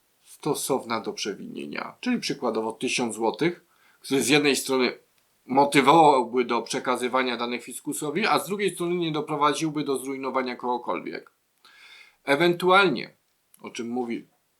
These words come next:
Znowu pan Jacek Zaleśny. "Organ podatkowy po uwzględnieniu sytuacji życiowej, rodzinnej powinien stwierdzać wystąpienie przesłanki ważnego interesu podatnika oraz interesu publicznego w rozumieniu artykułu sześćdziesiąt siedem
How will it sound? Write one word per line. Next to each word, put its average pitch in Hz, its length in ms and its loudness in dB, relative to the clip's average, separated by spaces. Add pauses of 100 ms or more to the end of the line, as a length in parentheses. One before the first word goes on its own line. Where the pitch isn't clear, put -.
Znowu 110 240 -10
pan 98 240 -10
Jacek 95 340 -14
Zaleśny. 82 640 -12
"Organ 160 340 0
podatkowy 127 540 -4
po 127 100 -6
uwzględnieniu 117 580 -6
sytuacji 113 480 -8
życiowej, 117 420 -2
rodzinnej 117 440 -4
powinien 110 340 -8
stwierdzać 127 400 0
wystąpienie 113 580 -8
przesłanki 120 520 -8
ważnego 104 420 -8
interesu 101 480 -8
podatnika - 800 -6 (640)
oraz 151 400 4
interesu 165 580 4
publicznego 151 600 -2
w 139 40 0
rozumieniu 143 500 2
artykułu 127 500 0
sześćdziesiąt 120 420 -4
siedem 110 320 -6